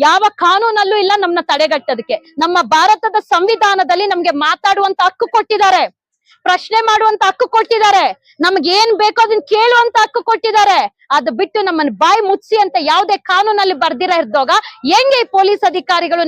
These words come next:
ನ್ಯಾಯ ಕೇಳಕ್ ಬಂದಾಗ ಅವ್ರನ್ನ ಬಾಯಿ ಮುಚ್ಚುವಂತ ಕೆಲ್ಸ, ದೌರ್ಜನ್ಯ ಮಾಡುವಂತ ಕೆಲ್ಸ ಮಾಡ್ತಾರೆ ಅಂದ್ರೆ ಅವ್ರಿಗೊಂದು ಧಿಕ್ಕಾರ ಹೇಳ್ತೀನಿ ನಾನು. Because ನಿರಂತರ ಒಂದು ನಾಲ್ಕೈದು ದಿವಸ ಸೋಷಿಯಲ್ ಮೀಡಿಯಾದಲ್ಲಿ ನೋಡ್ಕೊಂಡ್ ಬರ್ತಾನೆ ಇದ್ದೀನಿ, ಪೊಲೀಸ್ ಅಧಿಕಾರಿಗಳ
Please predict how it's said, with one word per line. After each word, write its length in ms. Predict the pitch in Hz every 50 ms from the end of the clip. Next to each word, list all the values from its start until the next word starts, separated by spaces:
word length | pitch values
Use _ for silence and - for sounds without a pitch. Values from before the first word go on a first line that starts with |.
| 302 285
ನ್ಯಾಯ 220 | 285 302 381 427 427 415 427
ಕೇಳಕ್ 260 | 403 370 370 359 - 285
ಬಂದಾಗ 220 | 339 339 349 339 320
ಅವ್ರನ್ನ 180 | 302 240 247 208 277
ಬಾಯಿ 160 | 294 370 440 415 392
ಮುಚ್ಚುವಂತ 400 | - _ - 359 330 311 262 320 294 -
ಕೆಲ್ಸ, 180 | 311 294 285 - 359 262 269 320
ದೌರ್ಜನ್ಯ 420 | 370 403 277 403 381 359 359 339 320 311
ಮಾಡುವಂತ 260 | 311 294 294 277 320 294 - - - - _ -
ಕೆಲ್ಸ 200 | 453 508 494 - 539 466 440 415
ಮಾಡ್ತಾರೆ 320 | 392 370 - 370 339 339 339
ಅಂದ್ರೆ 140 | 339 494 453
ಅವ್ರಿಗೊಂದು 300 | 440 - 392 381 359 294 226 190
ಧಿಕ್ಕಾರ 320 | 403 403 - - 587 587 587 539 539 480 403
ಹೇಳ್ತೀನಿ 320 | 370 330 - 330 302 277 247 226
ನಾನು. 160 | 208 180 175 175 _ _ _ _ _ - - -
Because 260 | 349 - - 523 466 285 294 302
ನಿರಂತರ 520 | 392 494 508 539 571 554 539 - 494 453 453 427
ಒಂದು 140 | 403 392 359 349
ನಾಲ್ಕೈದು 540 | 330 359 403 453 440 440 427 392 392 311 370 311
ದಿವಸ 200 | 359 370 359 - 415 - -
ಸೋಷಿಯಲ್ 340 | 370 370 381 - 453 427 392
ಮೀಡಿಯಾದಲ್ಲಿ 380 | 392 339 370 359 359 349 330 302
ನೋಡ್ಕೊಂಡ್ 360 | 311 330 330 - 381 359 294 294
ಬರ್ತಾನೆ 360 | 302 302 - - 427 427 427 403 359
ಇದ್ದೀನಿ, 260 | 254 302 302 381 466 508 - - - - - - _ _ _ _ _ _ _ -
ಪೊಲೀಸ್ 400 | 415 453 508 523 523 523 508 - 480 392
ಅಧಿಕಾರಿಗಳ 580 | 339 440 427 - 427 415 403 392 381 339 381